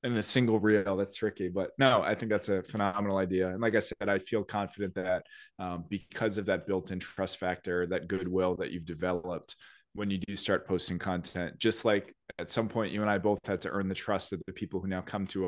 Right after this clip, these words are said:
us with fitness questions, that content will serve that very same purpose of, you know, educating and, um, helping people. And they go,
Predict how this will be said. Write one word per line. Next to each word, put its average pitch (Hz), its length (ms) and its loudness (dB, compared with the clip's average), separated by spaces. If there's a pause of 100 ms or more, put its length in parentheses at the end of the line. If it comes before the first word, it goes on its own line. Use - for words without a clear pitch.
us 92 300 -4 (380)
with 101 100 -8
fitness 110 360 4
questions, 90 640 0 (560)
that - 180 4
content 95 380 2
will 87 60 0
serve 92 320 0
that 87 140 2
very 90 200 4
same 90 180 -2
purpose 82 520 -2
of, 82 120 -8
you 87 80 -6
know, 82 140 -8
educating 87 680 -2
and, 80 160 -6 (160)
um, 78 240 -8 (500)
helping 95 320 2
people. 92 320 0
And 87 80 0
they 85 60 -2
go, 95 120 -4